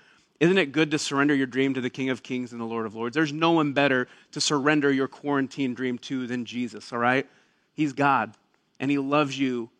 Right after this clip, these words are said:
with an extravagant love. Stop holding on tightly to this quarantine dream, all right? Surrender that dream to Jesus. So here's what we learn. So although Jesus loved Mary and Martha and Lazarus, he stayed where he was for the next two days, which seems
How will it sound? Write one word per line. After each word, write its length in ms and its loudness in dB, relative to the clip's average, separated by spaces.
with 180 0
an 80 0
extravagant 720 -2
love. 480 -6
Stop 280 -4
holding 260 -4
on 120 0
tightly 320 0
to 80 -4
this 140 -10
quarantine 480 -10
dream, 240 -8
all 80 -12
right? 180 -2
Surrender 580 -2
that 220 -2
dream 280 -14
to 80 -12
Jesus. 420 -4
So 140 -4
here's 140 2
what 100 0
we 60 0
learn. 240 0
So 120 0
although 240 2
Jesus 280 -6
loved 160 2
Mary 180 6
and 100 4
Martha 240 2
and 100 -2
Lazarus, 380 -2
he 140 0
stayed 440 2
where 140 4
he 140 4
was 340 4
for 160 -4
the 100 2
next 360 -2
two 220 -4
days, 380 0
which 180 0
seems 480 0